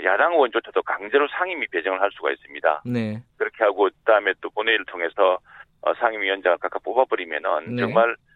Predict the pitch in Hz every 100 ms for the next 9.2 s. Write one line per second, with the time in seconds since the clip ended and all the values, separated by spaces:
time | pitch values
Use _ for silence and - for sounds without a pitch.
0 | _ _ 127 131 110 95 80 110 104 110
1 | 120 107 92 98 98 87 90 95 101 117
2 | 104 - 101 117 76 - _ _ _ _
3 | - - 127 - 135 139 - 143 143 147
4 | 131 120 139 135 117 - 151 - 120 87
5 | 80 92 90 85 90 78 65 95 131 127
6 | 113 151 233 _ - 82 80 82 - 131
7 | 127 117 101 53 - _ _ - _ _
8 | - - _ _ _ _ _ - - 95
9 | 82 58